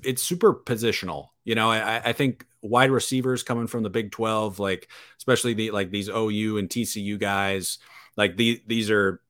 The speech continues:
these are great players. I mean, you got your C D Lambs and Hollywood Browns, and, like, these are, these are high draft picks at wide receiver.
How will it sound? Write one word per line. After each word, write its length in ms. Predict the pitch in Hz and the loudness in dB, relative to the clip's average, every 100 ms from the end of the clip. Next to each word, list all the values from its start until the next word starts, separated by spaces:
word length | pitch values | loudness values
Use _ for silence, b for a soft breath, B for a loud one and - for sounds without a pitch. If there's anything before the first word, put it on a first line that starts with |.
| _ _ | _ _
these 220 | 120 170 | 4 4
are 60 | 143 | 6
great 240 | 139 113 | 6 6
players. 340 | 101 87 76 127 | 2 -6 -4 2
I 80 | 120 | 2
mean, 220 | 117 110 | 2 0
you 360 | 98 104 117 | -4 -6 -2
got 240 | 117 113 - | 0 -2 -4
your 140 | 113 | -6
C 220 | - 127 | -2 -2
D 120 | 113 104 | -2 -2
Lambs 500 | 98 98 95 92 90 | -2 -2 -2 -4 -6
and 220 | 87 87 | -6 -4
Hollywood 360 | 104 98 92 | 0 0 -2
Browns, 500 | 92 90 90 90 85 | -4 -2 0 -2 -6
and, 160 | 85 87 | -8 -6
like, 180 | 95 90 | -6 -4
these 200 | 120 107 | -4 -4
are, 60 | 104 | -2
these 180 | 123 | -2
are 80 | 113 | -2
high 260 | 107 110 104 | -2 -2 -2
draft 380 | 92 98 95 - | -4 -4 -2 -4
picks 220 | 98 98 | -8 -6
at 80 | 90 | -4
wide 180 | 92 | -2
receiver. 580 | 92 - 95 90 98 95 | -4 -6 -8 -4 -2 -4